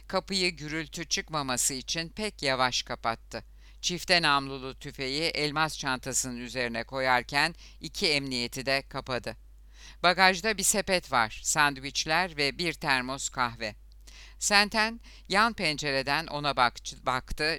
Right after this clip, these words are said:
ciddi bir sesle, "Siz benim dayanağımsınız." dedi. "Size bir şey olmasına izin vermeyin. Bir kutu elmas, pöh, yenilerini çıkarırız. Ama siz benzersizsiniz.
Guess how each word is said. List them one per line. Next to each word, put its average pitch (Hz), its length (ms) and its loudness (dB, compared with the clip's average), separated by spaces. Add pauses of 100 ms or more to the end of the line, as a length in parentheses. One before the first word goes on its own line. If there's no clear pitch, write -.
ciddi 160 400 -4
bir 139 120 -2
sesle, 131 600 0 (560)
"Siz 202 340 0
benim 160 360 0
dayanağımsınız." 135 1080 2
dedi. 117 300 -8 (1080)
"Size 226 400 2
bir 233 60 -4
şey 233 200 2
olmasına 190 540 2
izin 170 400 -2
vermeyin. 131 760 2
Bir 175 200 -2
kutu 156 280 -8
elmas, 135 840 0 (100)
pöh, 143 260 -2 (160)
yenilerini 139 600 4
çıkarırız. 120 720 -4 (240)
Ama 143 420 4
siz 160 480 0
benzersizsiniz. 127 1300 0